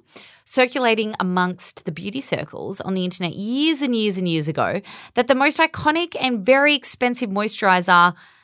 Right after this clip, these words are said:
in the history of the world, La Mer, was exactly the same as a good old tin of Nivea cream. Now, if you look at the ingredients, this is wildly inaccurate. <laughs> False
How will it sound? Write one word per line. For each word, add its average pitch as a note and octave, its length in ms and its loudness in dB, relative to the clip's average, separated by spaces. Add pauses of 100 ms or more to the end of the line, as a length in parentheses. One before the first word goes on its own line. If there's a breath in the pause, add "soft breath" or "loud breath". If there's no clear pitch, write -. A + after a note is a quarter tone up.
(140 soft breath)
in A3+ 140 2
the G#3+ 80 4
history C#4+ 540 0
of G3+ 100 2
the G3+ 80 0
world, F#3+ 400 6
La A3 80 4
Mer, F#3+ 460 4
was A#3+ 240 4
exactly F#3+ 560 0
the F#3+ 80 -2
same E3 360 0
as D#3 160 0
a E3+ 60 -2
good G3+ 400 2 (120)
old F3 320 4 (120)
tin D#3 300 -4 (100)
of D3 240 0
Nivea C#3+ 380 -6
cream. C3+ 360 -8 (440 loud breath)
Now, E4 80 4
if D#4+ 80 -4
you F#4 120 4
look G4 300 4
at C5 80 6
the G#4+ 120 6
ingredients, D#3 640 0
this F#3+ 180 0
is F3+ 160 0
wildly F#3 540 4
inaccurate. D#3 720 -4
<laughs> E3 60 -10 (200)
False - 480 4